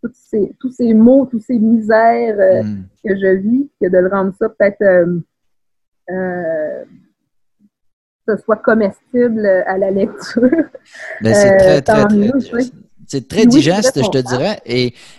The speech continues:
Speaker 2: et, et effectivement, euh, moi, ce que j'ai vécu personnellement dans mon processus, c'est que, tu sais, je, je, j'appelle ça des, des nœuds. On a tous des nœuds, puis c'est une espèce de, ou de brouillard. T'es comme, « What the fuck ? » Puis là, de moment donné, ben,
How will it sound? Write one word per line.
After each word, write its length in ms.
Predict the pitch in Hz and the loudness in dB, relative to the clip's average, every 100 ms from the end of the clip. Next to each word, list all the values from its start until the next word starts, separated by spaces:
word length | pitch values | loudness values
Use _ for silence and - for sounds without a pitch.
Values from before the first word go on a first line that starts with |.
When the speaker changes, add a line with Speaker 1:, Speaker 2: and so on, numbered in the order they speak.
| - | -4
Speaker 2:
et, 220 | 117 117 | 0 0
et 600 | - 123 117 113 98 113 | 0 -2 0 -2 -4 -6
effectivement, 1000 | 113 143 - 143 120 127 170 196 202 - - | -6 -8 -4 -4 -4 -4 -4 -4 -6 -10 -6
euh, 640 | 110 104 104 101 98 98 - _ _ _ | -4 -2 -2 -2 -4 -6 -10 _ _ _
moi, 280 | 139 131 165 | -4 -2 -2
ce 100 | - | -4
que 80 | 117 | -2
j'ai 180 | 110 | -2
vécu 460 | 107 113 113 - 175 | -2 -2 -2 -4 -8
personnellement 540 | 151 117 127 113 135 | -6 -6 -4 -2 -2
dans 100 | 151 | -2
mon 140 | 113 110 | -2 -4
processus, 600 | 110 104 104 104 165 170 | -6 -6 -6 -6 -6 -6
c'est 140 | 110 | -8
que, 320 | 101 104 101 85 - _ _ _ _ | -4 -2 -2 -4 -12 _ _ _ _
tu 80 | - | -6
sais, 200 | 143 156 | -2 -2
je, 80 | 127 - | -2 -4
je, 240 | 110 85 | -4 -4
j'appelle 440 | 104 110 120 117 110 | -4 -4 -2 -2 -4
ça 380 | - 151 170 | -4 -2 -2
des, 240 | 135 110 104 | -2 -2 -2
des 220 | 113 117 | 0 0
nœuds. 340 | 120 127 135 | 0 0 2
On 120 | 127 98 | 0 -2
a 60 | |
tous 200 | 104 156 | -4 -6
des 280 | 147 120 110 | -4 -4 -2
nœuds, 340 | 110 123 143 151 | 0 0 -2 -4
puis 80 | - | -4
c'est 60 | |
une 60 | 107 | -4
espèce 300 | 110 147 143 | -4 -4 -2
de, 100 | 110 | -2
ou 140 | 110 | 0
de 120 | 107 101 | -2 -2
brouillard. 720 | 110 120 135 123 120 151 151 123 | -2 -4 -2 0 0 0 -4 -6
T'es 80 | |
comme, « 180 | 107 120 | -6 -6
What 100 | 139 | -6
the 160 | 147 113 - | -6 -6 -4
fuck ? » 180 | 147 170 | -6 -6
Puis 80 | - | -6
là, 60 | 147 | -4
de 40 | |
moment 140 | 160 117 | -2 -2
donné, 260 | 120 139 165 | -2 -2 0
ben, 240 | 117 | 0